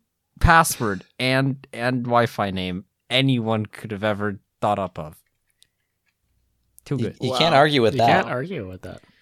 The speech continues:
Speaker 3: Yeah.
Speaker 1: I think I win.
Speaker 3: Yeah, mine was one that my old roommate Tanner came up with. Uh, Scrawny Clown Snatch. It is apparently a Game Grumps reference. I don't understand it, but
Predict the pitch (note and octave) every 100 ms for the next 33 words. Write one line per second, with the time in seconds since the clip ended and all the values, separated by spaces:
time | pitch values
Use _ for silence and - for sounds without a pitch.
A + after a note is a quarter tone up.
0 | _ _ _ - C#3+ D3+ D3 C#3 A2 A2+
1 | G#2 F2+ - _ _ _ D3 E3 D#3+ D#3+
2 | - _ - D#3+ F#3 G3 G3 F#3 - -
3 | D#3 D3+ D3+ C3+ B2 - _ C#3+ D3 D3
4 | D3 C#3 C3+ C3 B2+ B2 A#2+ A#2+ - -
5 | D3+ D3+ C3+ C3 B2+ A2+ - C3+ C3 A#2+
6 | A#2 B2 A2+ A2 - A2 A2 - - A#2
7 | A2 - - - - D3 C#3+ D#3 C#3+ -
8 | C3+ B2+ D3 - E3+ F#3 - - C3+ B2+
9 | B2+ C3+ C3 B2 A2 A2 A#2 A#2 B2 C#3
10 | C#3+ D#3 D#3+ D#3+ F3 - - - C#3+ D3
11 | - A3 G#3+ - - _ _ _ _ -
12 | A#2 B2 B2+ C3 B2+ C3 - C#3 C#3 E3+
13 | - _ _ _ _ _ _ G3+ G3+